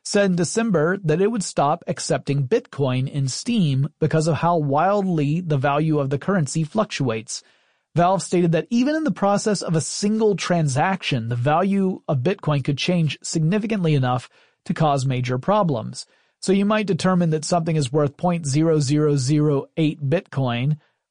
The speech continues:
but then the value of Bitcoin changes so much that you end up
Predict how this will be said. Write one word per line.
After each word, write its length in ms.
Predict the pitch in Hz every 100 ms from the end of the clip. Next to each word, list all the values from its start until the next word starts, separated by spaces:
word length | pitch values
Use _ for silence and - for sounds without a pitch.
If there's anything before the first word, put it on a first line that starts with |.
| _
but 220 | 147 156
then 160 | 156 175
the 80 | 160
value 340 | 151 165 180
of 80 | 151
Bitcoin 380 | 175 - 160 147
changes 320 | 165 165 151
so 160 | 170 151
much 340 | 165 175 -
that 240 | 143 139 - _ -
you 220 | 156 156 -
end 120 | 165
up 140 | 156